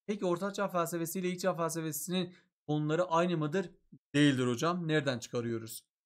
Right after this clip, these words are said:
Orta Çağ felsefesi ilk çağ felsefesinden tamamen ayrı mıdır? Tamamen ayrı dememek gerekir. Bu da yanlış olur. Peki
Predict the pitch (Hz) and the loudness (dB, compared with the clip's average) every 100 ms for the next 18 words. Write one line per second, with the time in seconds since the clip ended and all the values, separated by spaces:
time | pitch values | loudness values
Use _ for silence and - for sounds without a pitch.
0 | _ 151 160 226 220 190 185 175 175 165 | _ -2 0 0 -2 0 0 0 -2 -4
1 | - 190 180 - _ 185 185 208 185 180 | 0 2 2 -2 _ -8 -2 -2 2 0
2 | 165 180 160 185 180 - 151 175 185 180 | 0 -2 -2 -2 -4 -4 -2 0 0 -2
3 | - 147 156 180 175 208 202 - _ _ | 0 0 2 0 0 0 -2 -10 _ _
4 | 143 165 185 175 151 143 170 196 123 123 | -2 2 2 0 0 2 2 -2 0 2
5 | 156 170 143 - 135 131 - 208 202 - | 4 4 0 -2 -4 -4 0 0 -2 -12
6 | _ - 156 143 113 110 - 123 180 180 | _ 0 4 6 4 -2 -4 -4 -4 -8
7 | _ _ _ 180 185 190 180 | _ _ _ -6 0 -2 -2